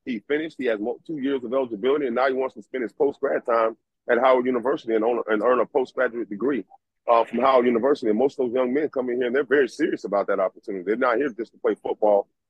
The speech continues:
for a semester or two. They're here to play football, help us win championships, but also obtain post-grad education, right? Whether it's an M B A, whether it's a, uh, uh, you know,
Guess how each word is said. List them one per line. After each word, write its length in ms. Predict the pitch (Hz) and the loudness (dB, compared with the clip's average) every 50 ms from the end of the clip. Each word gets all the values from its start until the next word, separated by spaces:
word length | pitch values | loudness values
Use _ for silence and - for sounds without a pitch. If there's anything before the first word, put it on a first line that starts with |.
| _ _ - | _ _ 0
for 120 | 120 117 | 2 2
a 40 | 107 | 4
semester 440 | - 113 104 117 135 147 - 120 107 | 4 4 4 4 4 2 2 2 0
or 40 | 95 | 2
two. 180 | - 120 110 | 2 2 2
They're 160 | 104 117 123 | 4 4 4
here 160 | 117 120 123 107 | 6 4 4 4
to 100 | 98 87 | 2 2
play 180 | - 120 127 | 2 2 2
football, 400 | - - 131 107 104 123 120 117 | 2 0 0 2 2 2 2 4
help 200 | 110 120 123 - | 2 2 0 -2
us 120 | 123 110 - | -4 -6 -4
win 160 | 123 123 113 | -4 -4 -2
championships, 600 | - 143 139 135 - 113 107 - 117 113 107 - | -2 -2 -2 -2 -2 -4 -6 -4 -4 -4 -4 0
but 120 | - 110 123 | 2 2 2
also 440 | 131 165 - - 120 117 117 113 _ _ _ _ _ _ _ _ - | 2 2 0 2 2 0 0 0 _ _ _ _ _ _ _ _ 0
obtain 480 | 131 120 101 - 151 143 143 139 127 113 | 0 0 0 2 2 4 4 4 2 2
post-grad 440 | - 143 135 131 - 139 131 127 127 | 2 0 0 2 2 2 4 4 4
education, 580 | 127 120 113 110 - 143 165 151 - 95 90 | 2 0 -2 -2 -2 -2 -2 -2 -6 -8 -6
right? 200 | 95 101 117 123 | -2 -2 0 0
Whether 220 | 113 120 120 113 110 | 2 0 0 0 -2
it's 100 | 104 - | -4 -4
an 120 | 107 110 | -4 -4
M 100 | 123 120 | -4 -4
B 180 | 110 123 120 120 | -4 -2 0 2
A, 140 | 117 110 | 2 2
whether 240 | 104 110 110 107 110 | 2 2 0 0 -2
it's 120 | 107 - - | -4 -4 -4
a, 120 | 104 101 - | -4 -4 -2
uh, 260 | - 104 104 101 98 95 - _ _ _ _ _ _ _ - 101 | 0 0 2 2 0 -2 -6 _ _ _ _ _ _ _ 0 2
uh, 260 | 104 104 98 95 92 | 2 4 2 2 0
you 120 | 98 120 | -2 -2
know, 400 | 107 98 95 95 90 - 101 - | -2 -2 0 -2 -2 -6 -6 -6